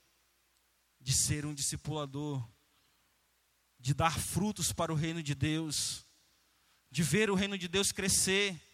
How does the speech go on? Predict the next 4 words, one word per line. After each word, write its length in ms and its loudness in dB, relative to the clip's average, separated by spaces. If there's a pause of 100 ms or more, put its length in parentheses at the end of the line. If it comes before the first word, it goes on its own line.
(2500)
Se 140 -6
você 280 2
for 160 -8
parar 520 -2